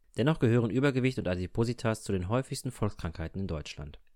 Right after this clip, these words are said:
Laut einer Studie des Robert-Koch-Institutes mit einem Untersuchungszeitraum von zweitausendvierzehn bis zweitausendfünfzehn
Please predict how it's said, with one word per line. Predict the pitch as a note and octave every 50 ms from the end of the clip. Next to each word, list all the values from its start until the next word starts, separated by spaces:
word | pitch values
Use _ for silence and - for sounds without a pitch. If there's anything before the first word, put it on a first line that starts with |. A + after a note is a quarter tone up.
| _ _ _ - - -
Laut | G2+ G2
einer | F#2 F#2 F2+
Studie | - - - A2 A#2+ C3 C#3
des | A#2 - - -
Robert-Koch-Institutes | - F2 - - - - - - G2+ F#2 - - G2+ - - G#2+ G#2+ - - - - _ -
mit | F2 -
einem | - F2 F2+ E2+
Untersuchungszeitraum | F2 F2 F2+ E2+ A2 A#2 B2+ G#2+ - - - F#2 F2 - - F#2 F2+
von | - - F2 E2
zweitausendvierzehn | - - F2+ F2 - E2+ E2 E2+ D#2+ - - A#2 A#2+ - - A2+
bis | F#2+ F#2 -
zweitausendfünfzehn | - - F#2 E2 D#2 D#2 E2+ - - A#2+ B2+ - - - - F2 F#2 G#2+